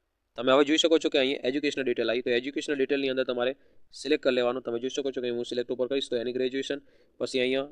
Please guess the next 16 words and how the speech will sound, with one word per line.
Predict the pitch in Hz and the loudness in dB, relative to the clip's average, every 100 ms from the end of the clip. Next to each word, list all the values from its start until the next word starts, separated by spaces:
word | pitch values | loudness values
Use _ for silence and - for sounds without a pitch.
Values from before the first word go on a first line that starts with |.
| - - | -12 -8
તમે | 123 | -4
જોઈ | 127 | -4
શકો | 139 139 131 | -2 -4 -4
છો | 131 | -2
કે | 123 | -2
પર્સન્ટેજ, | 117 117 135 139 131 | -2 -4 -4 -6 -4
તમારા | 127 123 | -2 -2
જે | 117 123 | -2 -2
પણ | 143 | -2
પર્સન્ટેજ | 131 123 131 131 | -4 -4 -4 -2
હોય | 127 | -2
એ | |
પર્સન્ટેજ | 120 113 131 131 135 | -2 -4 -4 -4 -4
નાખવાના | 131 135 135 | -2 0 -2
છે, | 139 _ _ - _ | -4 _ _ -20 _
ક્લાસ, | 120 123 | 6 6